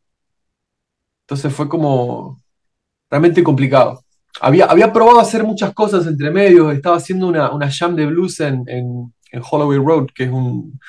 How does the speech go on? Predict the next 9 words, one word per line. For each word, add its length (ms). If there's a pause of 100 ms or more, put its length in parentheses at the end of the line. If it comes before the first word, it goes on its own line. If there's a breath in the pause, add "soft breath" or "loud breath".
(240 loud breath)
un 120
barrio 420 (680)
de 120
acá, 400 (600 loud breath)
y 60
estaba 260
andando 340
re 220
bien, 500